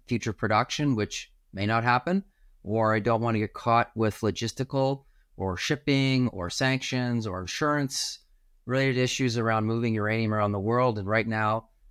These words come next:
that there are heightened risks around all that stuff. Um, we've,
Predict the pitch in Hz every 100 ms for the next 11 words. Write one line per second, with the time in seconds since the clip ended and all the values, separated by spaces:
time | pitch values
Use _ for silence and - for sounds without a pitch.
0 | _ 107 107 - 110 104 104 104 101 127
1 | 110 107 107 107 - - 101 101 101 101
2 | 101 101 - - 107 110 _ _ - -
3 | _ 98 107 104 - _ - 120 110 120
4 | -